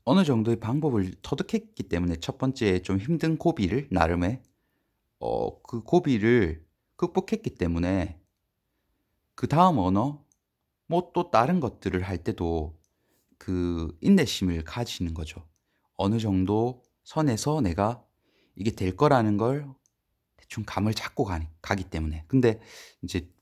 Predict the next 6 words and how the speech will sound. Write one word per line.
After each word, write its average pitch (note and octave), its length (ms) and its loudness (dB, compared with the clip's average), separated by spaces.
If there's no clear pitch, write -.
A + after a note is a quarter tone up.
보통 A#2 680 -2
저도 C3+ 320 0
좀 F2+ 260 0
<laughs> - 440 -6
그랬는데, F#2 720 4
어, E2+ 460 4